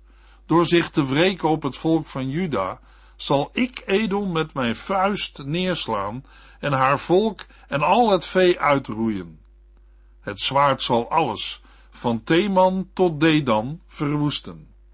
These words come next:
Dit zal gebeuren door de hand van mijn volk Israël. Edom zal mijn vreselijke wraak aan de lijve ondervinden.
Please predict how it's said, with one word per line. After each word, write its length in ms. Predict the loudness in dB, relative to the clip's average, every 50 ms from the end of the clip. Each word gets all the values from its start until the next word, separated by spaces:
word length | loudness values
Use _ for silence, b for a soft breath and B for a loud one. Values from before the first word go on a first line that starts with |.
| _ _ _ _ _ _ _ _ _ _ _
Dit 180 | -6 -6 -4 -4
zal 320 | -2 0 0 0 0 -2
gebeuren 580 | -4 -8 -8 -6 -6 -4 -4 -4 -4 -4 -4 -2
door 180 | -2 -2 -2
de 60 | 0
hand 320 | 0 0 0 0 -2 -4 -6
van 200 | -6 -6 -4 -2
mijn 200 | -2 -2 -2 -4
volk 320 | -4 -2 -2 -2 -4 -6
Israël. 640 | -8 -6 -4 -4 -4 -4 -4 -4 -6 -6 -8 -12 -16 -20 b b b b b b b b b b b b b b b b
Edom 560 | -2 0 2 2 2 2 2 2 4 2 0
zal 220 | 0 2 2 2 2
mijn 260 | 2 2 2 2 0
vreselijke 800 | 0 0 0 2 2 2 0 -2 0 0 0 -2 0 -2 -2 -2
wraak 460 | 0 0 2 4 4 4 4 2 0 -2
aan 240 | -2 0 0 0
de 120 | 0 0 0
lijve 400 | 2 2 0 0 -2 -4 -8 -8
ondervinden. 960 | -8 -8 -8 -8 -6 -6 -6 -8 -6 -6 -6 -6 -8 -10 -14 -16 -20 -20 -20